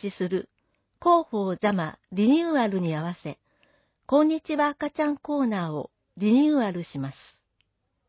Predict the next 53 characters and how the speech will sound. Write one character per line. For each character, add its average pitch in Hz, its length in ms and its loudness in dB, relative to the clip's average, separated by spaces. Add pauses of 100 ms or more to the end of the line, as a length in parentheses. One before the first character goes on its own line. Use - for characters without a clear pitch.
(260)
紙 302 80 -2
面 302 200 2
掲 202 280 -6
載 190 240 -6
の 175 280 -6 (160)
申 254 180 -2
し - 180 -14
込 302 80 -2
み 285 140 4
フ 285 220 -4
ォ 254 40 0
ー - 20 -2
ム 185 140 -4
の 156 120 -6
二 160 180 -4
次 262 120 -6
元 277 220 0
コ 285 220 -6
ー 262 40 -4
ド 208 100 -8
か 160 160 -12
ら 151 220 -12
お 160 100 -8
申 214 240 -4
し - 60 -20
込 202 120 -6
み 190 100 -4
く - 100 -12
だ 175 140 -10
さ 147 180 -12
い。 - 80 -16 (1800)
対 262 220 0 (140)
象、 220 320 -2 (1000)
三 294 200 2
歳 311 280 -2
以 311 60 -12
下 214 180 -6
の 156 120 -6
乳 190 300 0
幼 202 240 -2
児、 - 220 -20 (1300)
兄 311 120 -4
弟 311 180 0 (180)
や 156 140 -8
友 214 240 -2
達 269 280 -6
同 269 180 -2
士 214 160 -8
な 170 140 -6
ど 143 280 -12
複 - 220 -10
数 240 300 -4
名、 131 280 -10